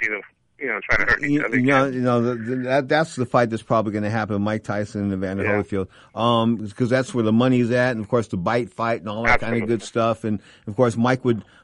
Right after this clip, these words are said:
Speaker 2: Mike would love to come back. And I, and I think that Mike, you know, when he's, when he's straight, when he isn't crazy, when he isn't juiced up per se, um, he really takes boxing and its history seriously. I mean, he's like a boxing, talk about a boxing P H D. He's like,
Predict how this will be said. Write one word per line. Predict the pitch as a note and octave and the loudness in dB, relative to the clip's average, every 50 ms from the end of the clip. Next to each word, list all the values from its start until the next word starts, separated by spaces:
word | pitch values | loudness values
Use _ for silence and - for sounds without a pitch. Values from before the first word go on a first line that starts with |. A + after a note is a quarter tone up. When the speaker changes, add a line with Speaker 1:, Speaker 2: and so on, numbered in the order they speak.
| _ | _
Speaker 2:
Mike | G2 A2 B2 B2 - | -4 -2 -2 0 0
would | A#2+ A2+ | 0 2
love | A#2 B2 B2 A2+ | 2 2 0 0
to | - | -4
come | - - B2 A#2+ | -4 -2 0 2
back. | A#2+ B2+ C3+ | 2 2 0
And | D3+ D3+ F3 G#3 | -2 -4 -4 -2
I, | A#3 C4 C4+ C4 A#3+ B3 | 2 4 4 4 4 2
and | C4 C4+ | 2 4
I | C#4+ C#4+ | 4 4
think | B3+ - D#4+ D#4 B3 C#4+ | 4 4 0 -4 2 4
that | - G3 F#3+ - - - - _ _ - - - | 6 6 4 2 -4 -18 -20 _ _ -20 -20 -10
Mike, | - F3 G3 B3 B3 A3+ | 0 4 6 6 6 4
you | A3 G3+ A3 G#3+ | -2 -6 -2 0
know, | G#3+ G3 F#3+ G3 - - | 2 2 2 0 -2 -2
when | D#3 D#3 F#3 G3+ | 0 2 4 4
he's, | A#3+ B3+ A3+ - - - - _ | 4 2 2 0 -6 -10 -12 _
when | - E3 F#3 | 0 2 2
he's | G#3+ A#3 A#3 - | 2 2 0 -2
straight, | - - - - - G3 G#3 F3+ C#3+ - | -4 -8 -10 -2 2 4 4 4 4 2
when | C#3 C3 C3 | 0 0 2
he | D3 F3 | 4 4
isn't | G3 F#3+ G3 F3 C#3+ | 4 4 2 -4 -8
crazy, | - - E3 E3 F3 F#3 F#3 F3 F#3 E3+ | -2 0 2 4 4 4 2 0 0 2
when | C#3+ C3 B2+ | 2 4 4
he | C#3 D3+ | 4 4
isn't | D#3+ D3 D3+ B2+ A2+ G#2+ | 4 2 2 2 2 0
juiced | F2 - - C#3+ E3 F3+ D3+ - - - | 0 0 2 4 4 4 2 -2 0 2
up | D3 D3+ F3 - _ | 2 2 2 0 _
per | - E3 E3 | -4 -4 -4
se, | D#3+ - - E3 E3+ F3+ G3+ G3 _ - - - _ _ | -2 -2 -2 -2 -2 -2 -4 -8 _ -20 -20 -20 _ _
um, | - A2+ B2 B2 A#2+ A#2+ B2 B2 A#2 A#2 A#2+ A#2 A2+ _ _ _ _ _ _ _ | -10 -6 -4 -4 -2 -2 0 2 2 2 2 0 -4 _ _ _ _ _ _ _
he | - - A#3 B3 A#3+ | -8 -2 -2 0 2
really | A3+ A3+ G#3+ G#3 G3+ | 2 2 4 2 2
takes | - - G3+ F#3+ D#3+ - | 2 0 0 0 -2 -2
boxing | C3 C3+ D#3 E3+ F3 F3 - - E3+ D3+ | 0 2 2 2 2 0 -2 0 0 2
and | C#3 C3 | 2 2
its | C3 B2 - - | 2 0 0 0
history | F3 E3+ - - C#3 B2 | -2 -2 0 -2 -2 -2
seriously. | - - - D3 D3 D3 C3+ A2 - - - E2+ E2 | -2 -2 0 0 2 2 2 0 -2 -4 -6 -8 -6
I | F2+ | -4
mean, | G2 G#2+ A2 B2 | -2 0 0 0
he's | E3+ G3+ G3 | -2 -2 -2
like | E3+ C#3 - | -4 -4 -4
a | - F2+ | -4 -4
boxing, | E2+ F#2+ B2+ C#3+ D3 - - A#2+ - _ _ _ _ | -2 -2 -2 -2 -4 -6 -10 -12 -14 _ _ _ _
talk | - G3 G#3+ | -2 -2 0
about | F#3 C#3+ A#2+ G#2 | 2 2 2 2
a | G2 | 2
boxing | F#2 G#2+ A#2+ B2+ A#2+ - G#2+ F#2+ | 2 0 0 0 -2 -2 -4 -2
P | - B2 A2+ G#2 | 0 0 0 0
H | G#2 - | 0 0
D. | - C#3 | 0 0
He's | D3 D3 | 2 2
like, | B2+ G2+ G2+ | 0 -2 -2